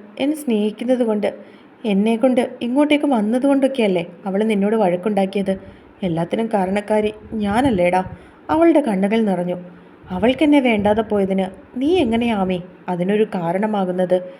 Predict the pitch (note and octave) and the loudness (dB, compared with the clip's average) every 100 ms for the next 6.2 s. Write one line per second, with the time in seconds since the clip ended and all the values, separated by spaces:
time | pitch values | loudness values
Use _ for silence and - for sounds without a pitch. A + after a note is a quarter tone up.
0 | - - - - - - G3+ F#3+ A3+ A3+ | -20 -20 -20 -20 -20 -8 -2 0 -2 -2
1 | A3 G#3+ A#3 A#3 G#3+ G3 G#3+ G3 G#3 - | -2 -2 -2 -2 -2 0 2 2 0 -2
2 | - F3+ G3 G3 - F#3 G3 A3 F3+ F3+ | -6 0 2 0 -4 -6 0 2 2 0
3 | G3 F#3+ G#3 E3+ F3 - - - - - | -2 0 -2 -2 -2 -4 -8 -20 -20 -6
4 | B3+ C4+ D4+ - G3 F#3+ - F3 - - | -2 0 -2 -2 -2 -2 -2 -4 -6 -20
5 | - - F#3+ G#3+ A3+ A3+ G#3 G3 A3 A3+ | -20 -6 -2 0 0 0 2 2 2 0
6 | G#3+ | -2